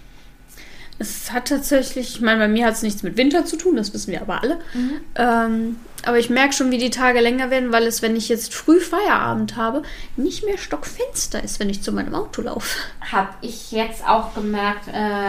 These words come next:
Speaker 2: beim Ding. Ähm, als ich jetzt, äh, Spätschicht gehabt habe, ne, um sechzehn Uhr.
Speaker 1: Ja.
Speaker 2: Da hatte ich wieder einigermaßen Sonne. Und morgens, äh, bei der, da bin ich ja um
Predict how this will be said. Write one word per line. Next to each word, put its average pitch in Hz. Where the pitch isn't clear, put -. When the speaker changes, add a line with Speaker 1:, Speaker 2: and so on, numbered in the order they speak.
Speaker 2:
beim 185
Ding. 175
Ähm, 185
als -
ich 185
jetzt, -
äh, 190
Spätschicht -
gehabt 170
habe, 170
ne, 185
um 175
sechzehn -
Uhr. 190
Speaker 1:
Ja. 214
Speaker 2:
Da 190
hatte 196
ich 196
wieder 190
einigermaßen 185
Sonne. 165
Und 175
morgens, 220
äh, 202
bei 202
der, 190
da 180
bin 185
ich 185
ja 175
um 180